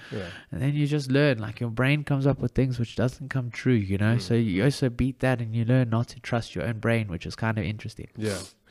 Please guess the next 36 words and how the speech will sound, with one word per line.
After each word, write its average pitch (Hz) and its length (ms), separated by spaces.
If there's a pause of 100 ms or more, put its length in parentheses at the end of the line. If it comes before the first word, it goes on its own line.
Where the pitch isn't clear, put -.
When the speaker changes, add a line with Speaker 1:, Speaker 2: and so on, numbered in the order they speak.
(140)
Speaker 1:
Yeah, 139 180
'cause, 113 260
I 117 80
mean, 117 300
we, 110 420
we 117 140
tell 123 220
ourselves 113 340
stories 104 480
based 98 340
on 101 140
our 95 140
emotions 95 580
and 90 140
things. 87 320 (460)
And, 95 280
uh, 92 320
when 104 240
you 104 40
start 110 300
believing 104 400
those 92 180
stories 90 320
is 90 140
when 92 160
you 90 120
change 98 360
your 95 100
behavior 95 520
or 87 240 (480)
the 95 100
behavioral 98 560
outcome, 95 420
you 90 60
know? 92 220 (160)
Speaker 2:
Yeah. 113 260